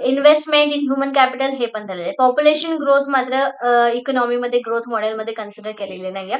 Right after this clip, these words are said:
So फर्स्ट थ्री म्हणजे एक, ती-, दोन, अ, एक, दोन आणि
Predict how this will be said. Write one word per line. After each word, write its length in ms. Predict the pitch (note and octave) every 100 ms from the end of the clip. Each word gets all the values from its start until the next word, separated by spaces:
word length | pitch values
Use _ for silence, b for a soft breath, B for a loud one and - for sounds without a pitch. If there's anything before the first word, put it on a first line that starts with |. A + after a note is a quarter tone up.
| C#4 b b b -
So 100 | D#4
फर्स्ट 640 | D4+ E4 D#4+ D#4+ - - D4
थ्री 220 | D4+ A3+
म्हणजे 280 | G#3 G#3+ B3
एक, 480 | A#3+ B3+ C#4 D4 - -
ती-, 200 | C4 B3
दोन, 400 | A#3 B3 C4+ D4+ C#4+
अ, 340 | A#3 A3+ A3 A3+ _ _ -
एक, 600 | A#3 C4 D4 D#4+ B3+ A#3+
दोन 320 | B3 C4 C#4
आणि 260 | A#3+ A#3+